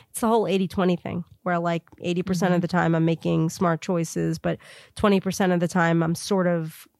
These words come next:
Speaker 1: you know, loosening the reins and eating things that,
Speaker 2: Mm-hmm.
Speaker 1: you know, ha-, probably have a little more calories.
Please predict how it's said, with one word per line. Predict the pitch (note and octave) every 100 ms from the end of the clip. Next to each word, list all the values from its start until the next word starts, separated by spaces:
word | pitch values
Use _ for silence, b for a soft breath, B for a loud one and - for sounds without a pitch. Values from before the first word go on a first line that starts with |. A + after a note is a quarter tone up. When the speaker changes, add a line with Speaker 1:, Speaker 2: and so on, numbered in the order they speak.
| _
Speaker 1:
you | G3+
know, | F3 E3 F#3+ -
loosening | F#3+ A3+ - G#3+ F#3+
the | F3+
reins | F3+ F#3+ F3+ F3 F#3
and | F3
eating | G3 F3+ F3 E3+ E3 B B
things | - G3+ F#3 E3
that, | F#3 E3+ - F#3+
Speaker 2:
Mm-hmm. | E3+
Speaker 1:
you | G3
know, | E3+ D#3 - -
ha-, | E3+ -
probably | - A3+ G#3+
have | G3 F#3
a |
little | F3+ E3+ E3+
more | E3+
calories. | F3+ E3 E3 F3 F3